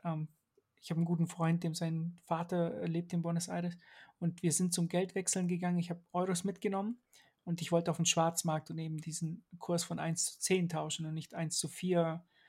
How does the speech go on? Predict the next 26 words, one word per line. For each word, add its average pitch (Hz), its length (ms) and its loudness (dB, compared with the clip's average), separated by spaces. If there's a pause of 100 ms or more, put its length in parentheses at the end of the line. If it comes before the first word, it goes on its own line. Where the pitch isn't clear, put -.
(240)
und 156 220 -2
dem 156 180 -4
Staat 175 460 4
da 151 140 -2
das 151 260 -4
Geld 160 220 0
überlassen. 156 520 -4 (580)
Und, 165 340 2 (120)
äh, 160 120 -2
der 165 100 2
Schwarzmarkt 170 580 4 (300)
hat 165 240 -4
sich 170 140 -4
in 170 60 0
der 160 100 -2
größten 175 380 4
Bank, 165 420 0
ähm, 165 320 -4
Argentiniens 160 680 0
in 165 80 -4
Buenos 165 240 -4
Aires 170 260 -8
befunden, 175 480 -8
im 175 180 -6
zweiten 165 340 -2
Stock. - 360 -4